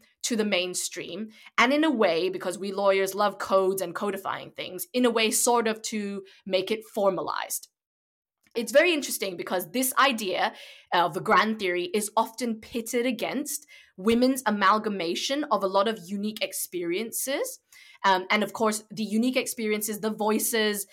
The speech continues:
are largely what feminist legal theory is based on, but it is certainly not entirely stories and unique experiences. I would like to think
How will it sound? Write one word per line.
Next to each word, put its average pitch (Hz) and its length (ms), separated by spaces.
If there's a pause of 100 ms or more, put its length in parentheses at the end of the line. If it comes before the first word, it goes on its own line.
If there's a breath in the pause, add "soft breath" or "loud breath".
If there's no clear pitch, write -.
(360 loud breath)
are 277 460 (340)
largely 220 680
what 202 260
feminist 196 400
legal 185 240
theory 175 300
is 175 200
based 175 460
on, 262 220 (340 loud breath)
but 220 100
it 214 120
is 254 260
certainly 247 560
not 208 460
entirely 175 720
stories 170 800 (120)
and 165 460 (180 soft breath)
unique 175 440
experiences. - 1080 (800 loud breath)
I 240 240
would 277 180
like 170 260
to 196 100
think 170 340